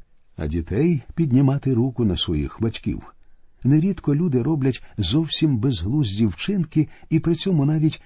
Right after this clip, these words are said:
не можуть пояснити, чому вони так чинять. Усе це відбувається в наші дні, однак людство воліє придумувати будь-які інші пояснення, крім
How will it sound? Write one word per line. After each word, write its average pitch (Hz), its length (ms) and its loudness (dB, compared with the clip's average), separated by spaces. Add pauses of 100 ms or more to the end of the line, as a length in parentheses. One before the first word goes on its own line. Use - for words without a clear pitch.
не 143 180 4
можуть 160 360 0
пояснити, 131 800 -4 (260)
чому 202 320 -2
вони 80 220 -2
так 107 220 -8
чинять. - 500 -6 (680)
Усе 123 260 0
це 120 160 0
відбувається 110 720 0
в 101 60 -2
наші 117 320 -2
дні, 143 300 -2 (420)
однак 123 440 0
людство 120 440 -2
воліє 117 400 0
придумувати 120 720 0
будь-які 107 540 -2
інші 156 360 2
пояснення, 131 840 0 (300)
крім 113 320 4